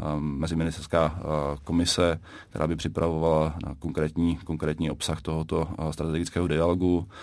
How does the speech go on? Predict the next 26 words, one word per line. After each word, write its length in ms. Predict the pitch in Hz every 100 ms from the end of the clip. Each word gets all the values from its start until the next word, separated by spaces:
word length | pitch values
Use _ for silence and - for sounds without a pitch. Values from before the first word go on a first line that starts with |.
| - - -
A 100 | -
ten 160 | 78 262
se 120 | 160
m-, 340 | 95 92 90
by 100 | 80
se 120 | 90 92
měl 140 | 90
věnovat 280 | 90 90 90
kromě 340 | - 92 90
obchodních 360 | 80 - 90 92
vztahů 340 | - 85 87
také 520 | 87 80 90 87 87 82
naší 240 | 78 -
spolupráci 500 | 78 92 85 80 -
například 320 | 85 80 90
v 40 | 82
mezinárodních 480 | 80 80 85 85
organizacích. 800 | - 87 87 85 - 90 87 80 - - - - -
Eh, 180 | 76 80
měl 180 | 82 82
by 260 | 85 85
ale 140 | 85 82
také, 440 | 78 80 82 82
eh, 240 | 85 82 80
obsahovat, 600 | - - 85 82 80
eh, 40 | -